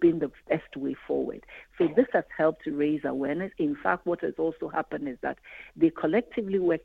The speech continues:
together to challenge the, uh, government when it comes to the age of marriage. And at the moment, they continue to do advocacy, even though the government has not accepted to change the,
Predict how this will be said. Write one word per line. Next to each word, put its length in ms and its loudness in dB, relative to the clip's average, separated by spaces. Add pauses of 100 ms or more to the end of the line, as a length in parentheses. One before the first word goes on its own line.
together 520 -6 (440)
to 440 2
challenge 500 0 (120)
the, 280 2 (140)
uh, 80 -2
government 580 -4
when 160 -6
it 80 -10
comes 300 -8
to 60 -20
the 120 -4
age 160 -2
of 140 -12
marriage. 380 -8 (420)
And 140 2
at 100 2
the 80 4
moment, 400 0
they 80 0
continue 480 -6
to 120 -16
do 140 -6
advocacy, 560 -8
even 440 2
though 220 4
the 120 -2
government 460 -6
has 160 -6
not 280 -6 (640)
accepted 720 -4
to 100 -10
change 340 -2
the, 100 -2